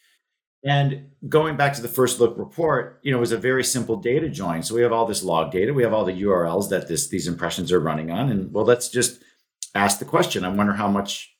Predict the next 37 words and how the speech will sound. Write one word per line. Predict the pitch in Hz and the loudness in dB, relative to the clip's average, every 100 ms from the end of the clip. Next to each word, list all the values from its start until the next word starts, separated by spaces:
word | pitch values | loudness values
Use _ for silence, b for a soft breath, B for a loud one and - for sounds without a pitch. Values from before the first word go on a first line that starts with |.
| _ 90 | _ 0
of | 85 | 2
this | 101 104 | 2 2
is | 87 | 0
running | 90 95 98 | 0 0 0
on | 98 | 0
M | 95 | 0
F | 101 101 | 0 2
A, | 160 - | 2 2
for | - 85 | -2 -4
example. | 76 82 69 71 69 - B B | -4 -4 -6 -6 -8 -10 B B
Well, | 147 147 | -2 0
let's | 135 151 | 0 0
go | 165 | 0
get | 147 127 | 0 0
another | 127 156 175 - | -2 0 0 -2
separate | - 143 143 170 - | -2 0 0 -4 -4
independent | 139 139 131 117 117 | 0 0 0 -2 -2
data | 101 98 95 | 0 0 0
set | - 101 - | 0 0 -2
from | - 104 | -2 -2
DeepSea, | 104 104 - 95 90 | 0 -2 0 0 -2
for | 98 92 | 0 0
example, | 90 90 80 120 | 0 -2 -2 -2
with | 104 92 | -4 -4
forty-five | 101 98 95 95 92 | 0 2 2 0 -2
hundred | 92 87 82 | -2 -2 0
known | 90 95 95 | 2 2 0
M | 101 98 95 | 0 0 0
F | 90 | 0
A | 90 85 | 0 2
sites | 92 98 98 | 0 0 -2
that | - | -2
they | 87 | -2
track | - 87 98 - B B | -2 -2 -2 -6 B B
at | 107 | -4
the | - | -2
time. | 104 85 107 143 | 0 2 2 0